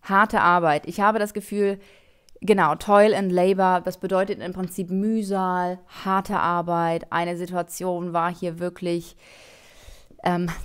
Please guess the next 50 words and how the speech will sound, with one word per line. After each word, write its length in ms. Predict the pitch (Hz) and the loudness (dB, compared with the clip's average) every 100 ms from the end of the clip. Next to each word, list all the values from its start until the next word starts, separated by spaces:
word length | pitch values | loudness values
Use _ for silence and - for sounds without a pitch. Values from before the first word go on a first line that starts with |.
| - | -8
extrem 640 | - 190 - - 190 196 190 | -8 -8 -10 -4 0 0 0
belastend 560 | 180 180 175 - 165 | -2 -2 -6 -12 -10
und 140 | 175 170 | -10 -8
schwer 300 | - 165 170 | -4 -2 -4
für 140 | 185 | -6
dich. 360 | 165 156 - - - | -4 -6 -8 -18 -14
Ähm, 280 | 175 170 170 | -8 -6 -4
und 200 | 170 165 | -6 -8
vielleicht 500 | - - 175 165 180 | -14 -6 -2 -2 -2
musstest 520 | 180 185 196 - 196 | -4 -4 -6 -12 -10
du 40 | 190 | -8
dich 160 | 180 | -8
hier 180 | - 185 | -4 -4
durch 260 | 175 175 - | -4 -6 -2
einiges 560 | 160 175 180 170 175 | -2 -2 -4 -6 -6
wirklich 400 | 170 170 170 170 | -6 -4 -4 -6
durcharbeiten. 920 | 165 160 165 - 156 151 147 135 - 165 | -4 -4 -4 -6 -6 -6 -6 -8 -10 -12
Für 100 | 185 | -8
den 120 | 190 | -6
einen 220 | 170 202 | -4 -2
oder 120 | 208 | -4
anderen 200 | 220 226 | -4 -6
kann 160 | 220 208 | -6 -8
es 100 | 214 | -4
hier 140 | 233 | -4
auch 60 | 196 | -4
wirklich 260 | 208 202 | -6 -6
um 80 | 190 | -8
die 120 | 180 | -6
Arbeit 340 | - 185 180 165 | -6 -4 -4 -4
gehen, 260 | 202 240 | -8 -6
ne? 120 | 165 208 | -6 -6
Dass 140 | 208 | -8
du 60 | 175 | -8
sagst, 220 | 180 - | -8 -8
"Boah, 100 | 190 | -10
die 200 | - - | -10 -8
Arbeit 460 | 202 202 170 165 - - - _ | -6 -4 -6 -8 -14 -20 -20 _
belastet 420 | 196 208 208 190 | -4 -4 -4 -10
mich 200 | 175 160 | -8 -8
so, 80 | 160 | -12
das 140 | 160 | -12
ist 140 | 165 170 | -12 -12
so 100 | 202 | -10
anstrengend, 640 | - 196 190 - 156 151 | -8 -10 -12 -12 -12 -10
das 100 | 170 | -12
ist 120 | 180 | -12
so 100 | 214 | -8
mühsam." 840 | 214 214 220 214 175 147 143 165 180 - - - - - | -6 -6 -4 -6 -8 -10 -8 -10 -12 -20 -20 -20 -14 -4
Ähm 800 | 185 185 185 185 180 180 175 | 0 0 0 -4 -4 -4 -8